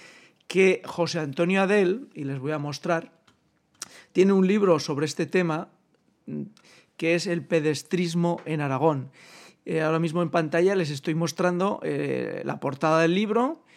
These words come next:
y un poquito les voy a leer. En el verano del ochenta y siete veía la luz un trabajo forjado en años de experiencia practicando el deporte del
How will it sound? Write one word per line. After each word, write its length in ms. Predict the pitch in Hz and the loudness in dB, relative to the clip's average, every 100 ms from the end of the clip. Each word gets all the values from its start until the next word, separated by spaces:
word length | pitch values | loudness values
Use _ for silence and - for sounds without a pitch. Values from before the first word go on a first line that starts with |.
| - _ _ | -20 _ _
y 380 | 208 208 240 - - | -2 0 -2 -6 -12
un 200 | - 180 | -6 -6
poquito 680 | 147 185 139 190 196 208 214 | -2 -2 0 -2 2 2 2
les 180 | 165 151 | -4 -4
voy 160 | 147 160 | 0 2
a 60 | |
leer. 220 | 160 175 185 | 4 4 4
En 100 | 165 | 0
el 100 | 156 | 0
verano 280 | 151 170 | 0 -2
del 100 | 175 | 0
ochenta 300 | 175 180 170 | -2 -2 -2
y 40 | 170 | -2
siete 300 | 196 190 202 | -2 0 2
veía 340 | 170 165 170 | 2 2 2
la 120 | 156 | 2
luz 280 | 151 190 214 | 2 2 0
un 140 | 160 151 | -4 -4
trabajo 400 | 156 170 185 180 | -2 0 -2 -4
forjado 500 | 156 143 - 160 165 | -2 -2 -2 0 0
en 80 | |
años 380 | 165 175 170 180 | 0 0 -2 -4
de 80 | 151 | -6
experiencia 580 | 139 - 156 156 156 180 | -8 -4 -2 -2 -6 -8
practicando 600 | 151 139 147 170 156 160 | -8 -10 -6 -2 -2 -2
el 60 | 151 | -2
deporte 500 | 147 160 139 135 151 | -4 -4 -4 -6 -4
del 280 | 147 139 | -4 -4